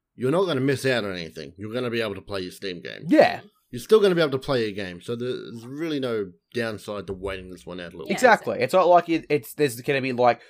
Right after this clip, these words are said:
Speaker 2: launch exclusives, or, like,
Speaker 1: Exclusives,
Speaker 2: it's gonna
Speaker 1: yeah.
Speaker 2: be a thing like with, say, what, uh, PlayStation and Xbox do with their P S Plus and Xbox, uh, Games Gold or whatever it is, where there's free games every month that you can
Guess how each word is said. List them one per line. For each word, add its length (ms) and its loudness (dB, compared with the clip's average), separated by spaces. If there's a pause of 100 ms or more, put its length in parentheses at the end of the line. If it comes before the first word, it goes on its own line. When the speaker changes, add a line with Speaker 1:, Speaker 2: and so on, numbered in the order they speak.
(100)
Speaker 2:
launch 400 -4
exclusives, 540 -6
or, 300 6
like, 180 6
Speaker 1:
Exclusives, 40 -12
Speaker 2:
it's 120 2
gonna 140 0
Speaker 1:
yeah. 40 0
Speaker 2:
be 120 0
a 60 -2
thing 280 -6
like 240 4
with, 140 -6
say, 120 2
what, 180 0 (100)
uh, 400 6 (380)
PlayStation 560 0
and 120 -4
Xbox 440 -2
do 180 -6
with 200 -4
their 320 0 (240)
P 180 -2
S 140 -2
Plus 600 0 (160)
and 460 -2 (180)
Xbox, 480 -4 (260)
uh, 360 2 (240)
Games 340 -4
Gold 300 -2
or 60 -6
whatever 360 -4
it 80 -12
is, 120 -16
where 120 -4
there's 240 -6 (300)
free 180 0
games 280 -2
every 200 0
month 280 -2
that 80 -6
you 120 -10
can 100 -6